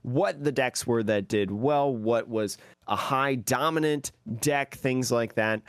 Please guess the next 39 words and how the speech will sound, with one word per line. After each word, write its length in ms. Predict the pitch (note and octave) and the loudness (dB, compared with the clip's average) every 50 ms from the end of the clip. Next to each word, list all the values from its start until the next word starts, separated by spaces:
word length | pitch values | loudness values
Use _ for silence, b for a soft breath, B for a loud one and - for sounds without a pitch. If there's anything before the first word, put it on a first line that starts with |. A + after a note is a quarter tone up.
| b b b b b _ - | b b b b b _ -2
of 220 | A2+ A#2 A2+ G#2+ | -2 0 0 0
that 220 | G#2+ A#2 A2+ G#2+ G2+ | 0 0 0 2 2
nature, 340 | G#2+ A2 G#2 - - A#2 A#2 | 0 0 0 0 0 0 0
and 180 | A#2+ A#2+ A#2+ | 0 0 0
what 240 | C#3+ F3+ G#3 G#3+ - D3 | 0 0 0 -2 -4 -6
won 560 | C3+ B2+ D3 D#3 F3 F#3+ E3+ C3 G#2+ F#2+ F2 | -6 -2 0 2 2 2 2 2 0 -2 -2
and 160 | D#2+ D#2 C#2+ | -4 -4 -4
stuff. 440 | - - - - F2 D#2+ D2+ - - - | -4 -4 -2 0 0 0 -2 -2 -4 -4
And 320 | C3+ C#3 C3+ C3 C3 C3 C3+ | -2 0 0 0 0 0 0
let's 340 | D#3+ G3 A#3 G#3+ - - | 0 0 0 0 -2 -2
see 380 | - - - - F#3+ F#3 F#3 F3 | -2 -2 0 0 0 2 0 0
here 280 | - - F#3 F#3+ F3+ D#3 | 0 0 0 0 0 0
in 260 | D#3 E3+ E3 D#3+ D#3 | -2 -4 -4 -2 0
this 240 | D#3 D3+ D3+ - - | 0 0 0 -2 -4
top 360 | G3 D#3 C#3+ C#3+ C#3+ - - | -4 -2 0 0 0 0 0
eight, 300 | C#3 C#3+ D3 D3 C3 - | 0 2 2 0 -2 -2
sort 300 | - - G3+ B3+ F4 F4 | -2 0 0 0 2 0
of 120 | E4+ D4+ | -2 -2
slightly 520 | - - - A3+ C4 C4 B3 A#3+ A3+ G#3 F#3 | -4 -4 0 0 2 2 2 2 2 2 2
an 100 | D#3+ E3+ | 2 2
unconventional 800 | D#3+ F#3 A3 B3+ C#4+ G3 D#3 D3+ F#3 A#3 - - G3 F3+ D#3+ C#3+ | 0 0 0 0 0 0 0 0 0 0 0 0 0 0 0 0
top 300 | - D3+ C#3 C3 - B2+ | 0 0 0 0 2 2
eight 240 | A#2 B2+ - - B B B B B - | 2 2 0 -4 B B B B B -4
compared 380 | - C#3+ A#2+ - C#3+ B2 A#2+ G#2 | -2 -2 0 0 0 0 0 0
to 140 | - B2 | 0 0
the 40 | G#2+ | 0
last 320 | G#2 G#2+ G#2+ - A#2 - A2+ | 2 2 2 2 0 0 -2
ones 220 | G#2+ G#2 G2 G2+ | -2 -2 -2 0
we've 200 | G#2+ G#2 G2 - | 0 0 0 0
had, 360 | - G#2 G2+ G2 F#2+ F#2+ F#2+ | 0 0 2 2 0 0 -2
Sean. 460 | - - - A2 G#2 G#2+ A#2+ C#3 D#3 | -4 -2 0 2 2 2 2 2 2
There's 340 | D3+ D3+ D#3+ D#3+ D#3+ D3 C#3+ | 2 2 2 2 0 0 0
a 180 | E3 E3 D#3+ D#3 | 0 2 2 2
number 320 | D#3 E3+ G#3 A#3 A3+ G#3+ | 2 0 0 2 2 2
one 220 | F#3+ F3+ F3+ E3+ D#3+ | 2 2 0 0 0
seed, 420 | - - F3+ F3 F3+ G#3 G#3 F#3+ | 0 0 0 0 0 0 0 0
Mew 440 | D#3 C#3+ D3+ E3 F#3+ B3 C#4 C4+ A#3+ | 0 0 2 2 2 2 2 2 2
V 260 | G3+ F#3+ A#3 B3 C#4 | 2 0 0 0 2
max. 540 | D4 A#3 E3 G2 D#2 - - - - - | 0 0 0 -2 -4 -8 -8 -8 -8 -8